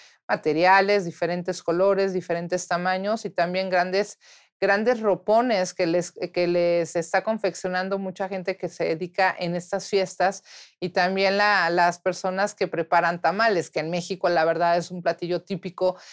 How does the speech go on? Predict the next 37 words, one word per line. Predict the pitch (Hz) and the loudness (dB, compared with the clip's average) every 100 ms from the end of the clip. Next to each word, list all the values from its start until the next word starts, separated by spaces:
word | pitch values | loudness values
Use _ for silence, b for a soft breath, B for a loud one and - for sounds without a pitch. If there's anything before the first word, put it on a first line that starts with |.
| B - | B -6
en | 175 | -2
donde | 180 185 175 | 0 2 2
van | 180 | 2
a | 202 | 0
encontrar | 196 180 175 175 | -4 -2 0 2
de | 185 | 2
gran | 175 175 185 | 2 2 2
variedad | 190 202 190 175 | 2 2 4 4
de | 180 180 | 4 2
sabores, | 185 175 185 196 190 | 0 2 2 2 0
desde, | 180 165 180 170 B B 202 - | -2 0 0 0 B B -20 -2
que | 208 | 0
se | - 240 | 2 0
me, | 226 | 2
o | 180 | 0
sea, | 175 190 175 170 160 180 | 2 4 4 4 2 -2
salsa | - 196 180 190 165 | 2 2 2 0 4
verde, | 196 196 175 190 190 185 B _ | 4 4 4 2 2 -2 B _
de | 170 | 2
dulce, | 180 220 208 - 196 185 | 4 2 0 2 4 4
de | 180 | 4
rajas, | 165 196 190 196 180 165 | 2 2 4 2 2 2
de | 180 | 0
mole, | 196 202 196 196 | 2 4 4 2
oaxaqueños | 180 156 180 - 202 202 202 202 190 - | 2 0 -4 2 2 2 0 0 0 -2
y | 190 | -2
de, | 190 196 - | 0 -2 -2
eh, | 196 185 185 175 | 0 2 0 -2
chipil | 226 175 247 302 285 B B 254 | -4 -2 2 2 2 B B -8
y | 180 | 0
de | 202 | 2
muchos | 233 247 311 294 | 2 2 0 2
lugares | 277 233 240 233 269 - | 2 6 6 4 2 2
que | 220 202 | 2 6
hay | 214 277 - | 6 4 0
en | 202 202 | -2 -2
México, | 240 285 254 190 214 233 | 0 0 -2 -2 2 2